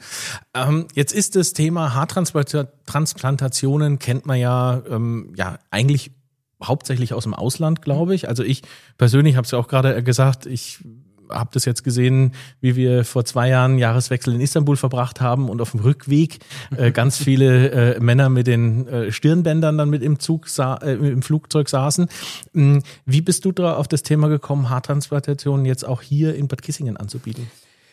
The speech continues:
Speaker 2: Es, prinzipiell war's einfach eine Herzensangelegenheit als, als Mann selber und auch vom Bekannten- und Freundeskreis,
Speaker 1: Mhm.
Speaker 2: wo man immer wieder da,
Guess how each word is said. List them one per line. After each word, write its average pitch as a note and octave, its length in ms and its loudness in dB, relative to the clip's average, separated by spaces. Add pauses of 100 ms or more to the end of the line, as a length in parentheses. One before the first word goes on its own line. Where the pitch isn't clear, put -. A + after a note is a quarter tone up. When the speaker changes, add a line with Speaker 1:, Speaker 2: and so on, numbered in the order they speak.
(360)
Speaker 2:
Es, - 240 -4
prinzipiell G#3 640 2
war's F#3 140 0
einfach E3 220 0
eine C#3+ 80 4
Herzensangelegenheit A#2 1040 -2
als, A2+ 360 -6
als C3 220 -4
Mann C#3+ 240 2
selber G3 400 -2
und D#3 200 0
auch C#3+ 140 -6
vom C#3 140 -4
Bekannten- C#3 440 -4
und C#3 100 0
Freundeskreis, D3+ 720 -2
Speaker 1:
Mhm. C#3 40 2
Speaker 2:
wo D3+ 60 4
man D3 100 0
immer D3 180 -2
wieder C#3+ 180 -2
da, A2+ 300 -8